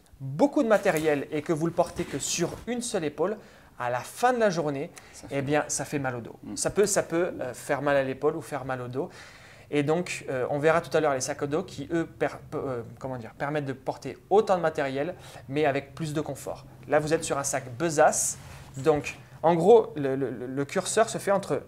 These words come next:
Speaker 1: confort et accessibilité. Plus votre sac à dos est confortable, et souvent moins votre matériel est accessible.
Speaker 2: C'est ça.
Speaker 1: Type les sacs à dos, très confortable mais peu accessible.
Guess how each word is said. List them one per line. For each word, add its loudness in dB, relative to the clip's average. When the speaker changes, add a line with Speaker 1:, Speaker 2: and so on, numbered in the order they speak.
Speaker 1:
confort 6
et 6
accessibilité. -2
Plus 2
votre 4
sac 2
à 2
dos 0
est -2
confortable, -2
et -6
souvent 0
moins -2
votre -2
matériel -4
est -10
accessible. -12
Speaker 2:
C'est -20
ça. -16
Speaker 1:
Type -6
les -2
sacs -4
à -2
dos, -4
très -4
confortable 0
mais -8
peu -8
accessible. -12